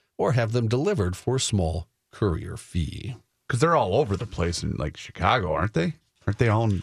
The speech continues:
Speaker 2: basically every block?
Speaker 1: Yeah.
Speaker 2: Yeah. I can't find one in Minnesota. I must have, I must have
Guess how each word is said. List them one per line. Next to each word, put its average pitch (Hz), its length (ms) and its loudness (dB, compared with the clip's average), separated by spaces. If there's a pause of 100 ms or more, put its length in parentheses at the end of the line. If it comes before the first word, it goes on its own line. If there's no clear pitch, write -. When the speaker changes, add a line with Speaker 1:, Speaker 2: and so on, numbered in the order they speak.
Speaker 2:
basically 95 360 -2
every 98 160 0
block? 85 460 -2 (460)
Speaker 1:
Yeah. 82 200 -6 (180)
Speaker 2:
Yeah. 82 260 -2 (540)
I 107 120 2
can't 104 280 0
find 85 220 -2
one 80 120 -4
in 78 140 -4
Minnesota. 76 580 -8 (120)
I 80 80 -6
must 80 280 -8
have, 90 100 -18 (220)
I - 40 -12
must - 200 -16
have 92 120 -14